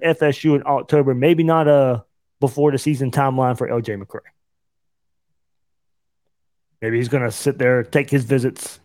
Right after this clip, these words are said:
and then decide as well. So we'll see what that means. Not a package deal either for McCray and Mincy. We'll see what that means down the road for both those guys. Uh, I saw it asked, and let me go back towards the top.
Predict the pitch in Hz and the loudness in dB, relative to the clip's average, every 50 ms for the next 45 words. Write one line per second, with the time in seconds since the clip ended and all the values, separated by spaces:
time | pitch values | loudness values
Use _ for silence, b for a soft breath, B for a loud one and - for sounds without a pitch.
0 | _ - 123 123 123 120 117 117 107 - 113 117 113 113 110 110 107 107 117 110 | _ -8 -4 -4 -4 -4 -4 -4 -4 -2 -2 0 0 0 0 -2 -2 -4 -4 -4
1 | 98 98 - 160 185 196 180 208 180 156 147 143 135 131 131 127 127 127 110 - | -4 0 2 4 4 4 4 4 4 4 4 4 2 0 0 0 -2 -2 -4 -4
2 | - 123 135 165 175 - 185 185 170 170 175 139 147 165 165 160 160 151 131 120 | -2 0 2 2 2 2 0 0 0 0 0 2 4 4 6 6 6 4 4 2
3 | 123 120 - 127 123 120 - 139 123 120 117 113 113 110 104 - 110 107 104 - | 0 0 0 -2 -2 0 2 2 2 2 0 -2 -4 -6 -6 -6 -8 -8 -8 -12
4 | _ _ _ _ _ _ _ _ _ _ _ _ _ _ _ _ 127 - - 139 | _ _ _ _ _ _ _ _ _ _ _ _ _ _ _ _ -6 0 0 2
5 | 127 120 123 123 120 123 127 123 120 120 113 - - - _ _ _ _ 156 165 | 2 4 2 2 2 0 -2 -2 -2 -4 -6 -6 -10 -16 _ _ _ _ 0 2
6 | 196 202 185 180 220 214 170 147 139 127 - - 123 131 147 135 - 147 143 139 | 4 4 6 6 6 6 6 6 4 2 -2 -2 0 2 2 2 2 2 2 2
7 | 117 113 143 139 131 131 127 127 120 - b b b b b b - 139 143 151 | 2 2 2 2 4 4 2 0 -2 -4 b b b b b b 0 2 4 4
8 | 147 160 160 - - - 254 277 302 311 311 311 - - - 220 208 202 185 180 | 4 2 0 -2 -2 2 4 4 6 6 4 4 2 -2 -4 0 2 4 4 4
9 | 190 214 - - - 175 208 196 208 208 160 202 202 170 202 196 175 - - - | 2 -2 -4 -4 -4 -4 -2 0 0 2 4 4 4 6 4 2 2 2 0 2
10 | 190 185 175 175 170 160 156 156 147 143 131 120 - - - _ _ _ _ _ | 4 4 6 6 6 6 6 4 2 0 -4 -8 -10 -16 -20 _ _ _ _ _
11 | _ _ _ _ _ _ _ 131 123 - - 185 175 147 131 139 - - | _ _ _ _ _ _ _ -8 -8 0 2 4 4 6 4 2 2 -2